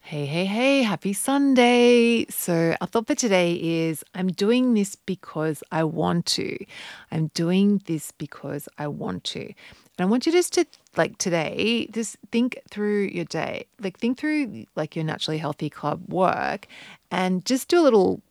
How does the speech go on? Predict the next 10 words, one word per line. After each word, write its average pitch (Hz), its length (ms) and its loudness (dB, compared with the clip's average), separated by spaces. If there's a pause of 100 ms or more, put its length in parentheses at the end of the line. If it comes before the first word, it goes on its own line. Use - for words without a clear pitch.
(160)
check-in 180 380 -2
with 170 100 -4
yourself. 170 260 -2
Is, 185 120 -2
like, 190 140 -8 (180)
is 247 160 -2
there 311 240 4
anything 208 380 2
that 175 120 0
you're 160 300 2